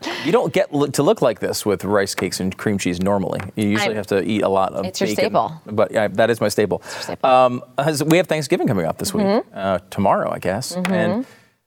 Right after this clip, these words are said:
Speaker 1: uh,
Speaker 2: I'm wearing my baggy shirt. This is gonna be one of many
Speaker 1: Is
Speaker 2: with
Speaker 1: it?
Speaker 2: the balloon sleeves. <laughs>
Speaker 1: 'Cause people will look at you and say, "Okay, uh, first of all, why the hell is she with him?"
Speaker 2: <laughs>
Speaker 1: And then secondly, um, you, you think that you eat nothing but lima beans.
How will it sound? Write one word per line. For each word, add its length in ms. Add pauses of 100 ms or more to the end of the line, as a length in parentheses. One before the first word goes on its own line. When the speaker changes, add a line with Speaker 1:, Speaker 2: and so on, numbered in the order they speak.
(140)
Speaker 1:
uh, 400
Speaker 2:
I'm 60
wearing 240
my 100
baggy 360
shirt. 380
This 200
is 160
gonna 160
be 100
one 240
of 140
many 340
Speaker 1:
Is 60
Speaker 2:
with 80
Speaker 1:
it? 40
Speaker 2:
the 60
balloon 340
sleeves. 640 (120)
<laughs> 120
Speaker 1:
'Cause 260
people 240
will 200
look 180
at 80
you 220
and 120
say, 240
"Okay, 440 (200)
uh, 120
first 240
of 40
all, 120
why 120
the 80
hell 260
is 100
she 160
with 140
him?" 200 (120)
Speaker 2:
<laughs> 140 (280)
Speaker 1:
And 120
then 100
secondly, 680 (280)
um, 360
you, 360
you 80 (100)
think 280
that 120
you 180
eat 220
nothing 400
but 140
lima 280
beans. 380